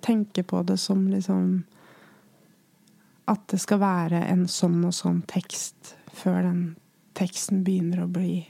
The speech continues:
sånn og sånn. Om sånn og sånn er at det skal bli en bok, eller om det skal være et dikt, eller om det skal være en rød tråd i tekstene, eller liksom. Og bare la det være tekst,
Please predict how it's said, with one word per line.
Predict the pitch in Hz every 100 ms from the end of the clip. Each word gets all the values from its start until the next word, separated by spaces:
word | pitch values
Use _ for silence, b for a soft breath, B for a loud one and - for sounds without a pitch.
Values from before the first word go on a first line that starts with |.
| _ _ b b b b _ _ _
sånn | - - 180 180
og | 175
sånn. | 185 190 180 - _ -
Om | 202 190
sånn | - 180 175
og |
sånn | 175 - 175 175
er | 170 170 170
at | - _ _
det | - 170
skal | - 180
bli | 185
en | 190
bok, | 190 262 - - - B B B B B -
eller | 180 180
om | 180
det | 170
skal | - 180
være | 180 175
et | -
dikt, | 208 - - - - -
eller | 190 185
om | 180
det | 175
skal | - 180
være | 175
en | 180 180 175 165 185
rød | 185 180 -
tråd | - 202 220 220 220 208
i |
tekstene, | 208 196 - - 185 185
eller | 180 185
liksom. | 185 185 175 - b b b b b b b b -
Og | 190 185 185 180 - B -
bare | 202 185
la | 180 165 170
det | 190
være | 190 175 175
tekst, | - 214 - - -